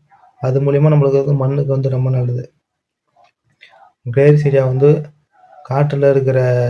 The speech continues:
நைட்ரஜனை கன்வெர்ட் பண்ணி அமோனியாவை நம்மளுக்கு வந்து சாயில்ல கொடுக்குது.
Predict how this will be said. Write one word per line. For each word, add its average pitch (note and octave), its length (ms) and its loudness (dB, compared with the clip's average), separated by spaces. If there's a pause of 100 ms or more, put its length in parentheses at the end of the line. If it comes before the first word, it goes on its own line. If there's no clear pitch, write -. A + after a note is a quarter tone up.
(600)
நைட்ரஜனை C#3 600 0
கன்வெர்ட் D3 420 0
பண்ணி C#3+ 260 2
அமோனியாவை D3 460 4
நம்மளுக்கு C3+ 300 2
வந்து C#3+ 160 -2
சாயில்ல C3+ 320 -2
கொடுக்குது. B2 340 -4